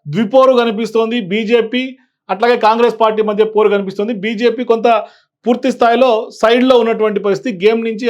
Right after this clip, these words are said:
అక్కడ పెద్దగా ఇంపాక్ట్ చూపించే పరిస్థితి లేదు. ఎందుకంటే అధికారం కోల్పోయిన తర్వాత బీఆర్ఎస్ పార్టీని పెద్దగా ప్రజలు పట్టించుకోవట్లేదు, మరోవైపు వ్యతిరేకత కూడా పెరుగుతోంది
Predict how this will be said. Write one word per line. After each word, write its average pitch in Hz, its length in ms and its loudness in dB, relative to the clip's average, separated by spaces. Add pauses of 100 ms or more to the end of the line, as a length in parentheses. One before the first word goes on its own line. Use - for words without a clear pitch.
అక్కడ 196 180 -4 (360)
పెద్దగా 233 320 0 (460)
ఇంపాక్ట్ 220 340 0
చూపించే 208 260 -2 (100)
పరిస్థితి 190 240 0
లేదు. 180 100 -2
ఎందుకంటే 208 220 -2
అధికారం 247 400 0
కోల్పోయిన 220 400 0
తర్వాత 208 280 -2
బీఆర్ఎస్ 208 360 -2
పార్టీని 196 340 -4
పెద్దగా 226 320 0 (380)
ప్రజలు 208 300 4
పట్టించుకోవట్లేదు, 233 640 0
మరోవైపు 240 260 2
వ్యతిరేకత 226 360 0
కూడా 226 180 0
పెరుగుతోంది 208 440 0